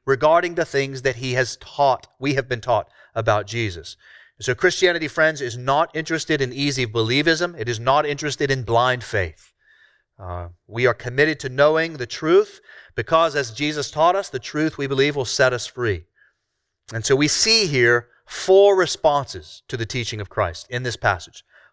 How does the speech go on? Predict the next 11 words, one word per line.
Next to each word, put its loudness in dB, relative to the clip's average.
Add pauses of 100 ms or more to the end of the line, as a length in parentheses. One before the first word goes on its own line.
Four 4
responses, -2 (160)
four 6
kinds -2
of -4
people -4
that 0
respond -2 (420)
to -4
different, 0
uh, 0